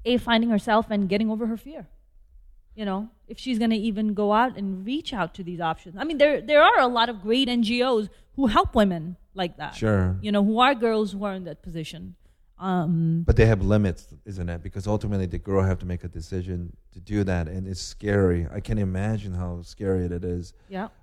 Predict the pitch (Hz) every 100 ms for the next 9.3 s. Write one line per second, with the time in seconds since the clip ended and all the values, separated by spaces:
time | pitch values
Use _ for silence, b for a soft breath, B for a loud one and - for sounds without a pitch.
0 | _ - 69 - 113 95 87 101 101 95
1 | 98 90 - - 95 95 95 92 92 90
2 | 90 95 95 95 92 90 90 90 - 98
3 | 92 87 101 101 95 90 - - - 190
4 | 208 214 208 208 202 202 185 165 180 185
5 | 190 185 185 143 185 - 185 202 190 196
6 | - 359 - 294 - 392 247 180 175 185
7 | 196 185 170 170 165 175 - 175 175 160
8 | 156 147 151 208 160 170 185 160 151 147
9 | 147 151 151